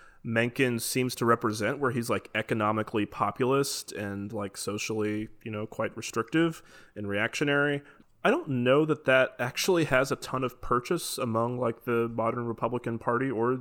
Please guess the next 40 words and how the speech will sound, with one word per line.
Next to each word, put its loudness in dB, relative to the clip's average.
an -2
electorate 0
for -6
that 2
matter. 0
Like, 4
it's 2
something 0
that, 4
like, 2
seems -4
everybody, 2
uh, 0
everybody's 0
always 6
saying, 0
like, 0
"Oh, 2
it 2
would 0
be -2
re-, -6
this 0
would -2
be 2
really 4
terrifying 4
if -4
the -4
Republicans -2
ever 0
figured 0
this -4
out, 0
like, -6
a 0
way 4
to 4
do, 0
like, -4